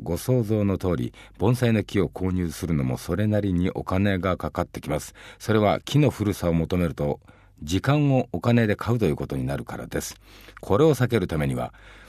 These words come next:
若いうちから自分で盆栽を育てていくことにつきます。まあ、そうだよね。種から育てれば、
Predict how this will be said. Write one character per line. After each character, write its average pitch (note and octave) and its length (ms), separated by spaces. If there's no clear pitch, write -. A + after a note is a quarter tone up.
若 E2+ 260
い D#3+ 60
う G#2+ 60
ち - 100
か E2+ 100
ら D#2+ 60
自 D#2 140
分 A2+ 160
で G#2 60
盆 A2 260
栽 G2 240
を F2+ 200
育 F2+ 320
て C#2+ 140
て C2+ 300
い - 80
く C2+ 200
こ - 180
と - 160
に F2 140
つ - 140
き - 80
ま C#2 140
す。 - 200
ま C2 120
あ、 - 20
そ - 160
う - 20
だ - 80
よ - 80
ね。 G#2+ 240
種 D3+ 240
か F#2+ 100
ら D2+ 180
育 D#2+ 240
て - 120
れ - 60
ば、 A2 200